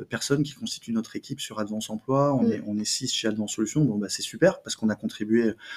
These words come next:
Speaker 1: à créer des emplois, euh,
Speaker 2: Bien sûr.
Speaker 1: permanents, à créer des emplois intérimaires, un peu plus de, de quatre cents, euh,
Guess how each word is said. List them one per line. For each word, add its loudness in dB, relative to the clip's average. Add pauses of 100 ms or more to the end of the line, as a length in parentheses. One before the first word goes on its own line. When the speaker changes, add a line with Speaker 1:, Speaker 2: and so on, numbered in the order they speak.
(200)
Speaker 1:
à -10
créer 2
des 8
emplois, 0
euh, -2
Speaker 2:
Bien 6
sûr. 4
Speaker 1:
permanents, 8 (420)
à -4
créer 4
des 8
emplois 2
intérimaires, 6
un 6
peu -6
plus -16
de, 2
de -2
quatre -2
cents, 0
euh, -2